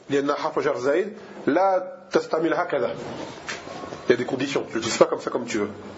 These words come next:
Il y a des conditions. Pour que tu puisses en plus le différencier d'un zaïd, d'un asli. Comment tu vas différencier entre les deux ? Avec ces conditions-là.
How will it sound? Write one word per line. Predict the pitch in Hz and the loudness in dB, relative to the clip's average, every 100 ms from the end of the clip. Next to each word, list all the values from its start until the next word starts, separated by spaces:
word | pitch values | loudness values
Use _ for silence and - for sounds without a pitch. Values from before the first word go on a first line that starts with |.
| - | 2
Il | |
y | |
a | 117 | 4
des | |
conditions. | 123 131 127 143 - - - - - - | 4 0 2 0 0 -8 -8 -6 -4 0
Pour | - | 0
que | |
tu | - | 0
puisses | - | 6
en | 170 | 6
plus | - - | 6 -2
le | 147 | -2
différencier | 156 180 165 - 165 - - - - - | 0 2 2 0 -2 -4 -16 -14 -4 0
d'un | 143 | 2
zaïd, | 135 165 220 277 - - | 4 2 2 0 -6 -4
d'un | 151 | -2
asli. | - - 131 - - - - - - - - - - | 0 -2 -4 -8 -10 -16 -14 -12 -10 -10 -12 -12 2
Comment | - 165 | 2 2
tu | 151 | 0
vas | 131 | -2
différencier | 127 131 135 | -2 -2 -2
entre | 131 | -2
les | 120 | 0
deux ? | 131 220 - - - - | 0 -2 -6 -16 -18 2
Avec | - 143 | 2 4
ces | - | 0
conditions-là. | 123 113 104 | -2 0 -2